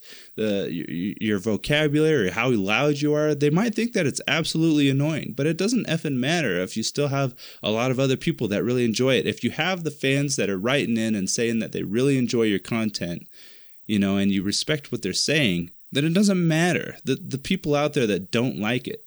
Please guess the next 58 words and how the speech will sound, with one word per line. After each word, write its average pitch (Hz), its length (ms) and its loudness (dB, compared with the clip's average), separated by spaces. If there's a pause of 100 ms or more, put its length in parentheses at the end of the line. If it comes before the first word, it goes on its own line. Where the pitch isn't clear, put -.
they 120 140 0
don't 156 300 0
matter, 107 480 -2 (260)
necessarily. 82 800 -4 (320)
Now, 50 80 -6
obviously, 151 420 0
you're 123 80 2
trying 139 300 0
to 113 80 0
be 117 180 0
a 101 40 2
success, - 600 -2
but - 260 -2 (240)
if 123 120 -4
you're 147 80 2
not 165 180 2
staying 165 280 2
true 175 220 0
to 151 60 -2
yourself, 135 500 0
then 123 120 0
again, 139 380 0
you're 104 160 0
gonna 135 240 0
just 131 300 -4
get 151 140 -2
lost 139 340 -2
in 139 60 -4
the 117 80 -6
shuffle - 380 -4
because 110 360 -4
you're 107 80 -6
trying 143 240 -2
to 131 60 0
be 123 120 0
someone 135 320 0
that 87 100 -2
you're 78 120 -4
not, 123 220 0
and 95 100 -6
you're 101 80 -2
not 127 180 -2
gonna 135 120 -2
be 131 120 0
able 127 140 0
to 107 120 0
come 147 260 -4
up 139 120 -8
with - 120 -10
content, 147 420 -2
and 123 140 -2
you're 98 120 -2
also 151 280 -2
gonna 107 180 0
be 104 100 0
making 107 300 0
yourself 104 380 -2
miserable 101 640 0